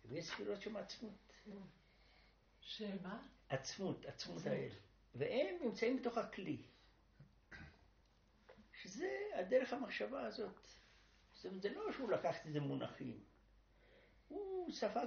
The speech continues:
Speaker 1: את זה בצורה עמוקה, והעביר את זה הלאה לתחומים נוספים. מה זה צדיק ומה זה זה, זה, זה אפשר לכתוב ספר על זה.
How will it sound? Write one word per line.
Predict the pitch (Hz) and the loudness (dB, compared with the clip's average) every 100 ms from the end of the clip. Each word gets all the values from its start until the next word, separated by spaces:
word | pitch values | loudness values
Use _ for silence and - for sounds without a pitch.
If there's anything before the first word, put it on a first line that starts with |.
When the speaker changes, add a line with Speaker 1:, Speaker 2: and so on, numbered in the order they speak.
| 214 | 2
Speaker 1:
את | 196 | 2
זה | - - - - 185 | 4 4 4 0 -2
בצורה | 190 208 269 254 | -6 -6 -4 -2
עמוקה, | 208 190 - 277 220 127 | -2 -2 0 0 0 0
והעביר | 139 139 170 262 220 | 2 2 2 4 4
את | - | 4
זה | - 214 | -2 0
הלאה | 226 175 147 143 | 0 0 -2 -4
לתחומים | - 156 151 - - 208 196 - - - - - - - - - - - | -4 -6 -8 -8 -4 -2 -2 -4 -10 -16 -20 -20 -20 -20 -20 -20 -12 -2
נוספים. | 180 196 - 226 160 - - | 0 0 0 0 0 -2 -8
מה | 120 135 | -8 -6
זה | 131 | -6
צדיק | 107 - 123 208 214 180 143 | -6 -4 -2 -2 -2 -4 -4
ומה | 135 135 123 | -6 -4 -4
זה | 139 | -4
זה, | 160 165 | 0 0
זה, | 143 175 165 - - - - - - - - - | 0 0 0 -4 -10 -20 -20 -20 -20 -20 -10 0
זה | 240 - - - | 2 2 0 -2
אפשר | - - | -2 -2
לכתוב | - - - | -2 -4 -2
ספר | - 123 | -2 -2
על | 101 - | -4 -10
זה. | - | -16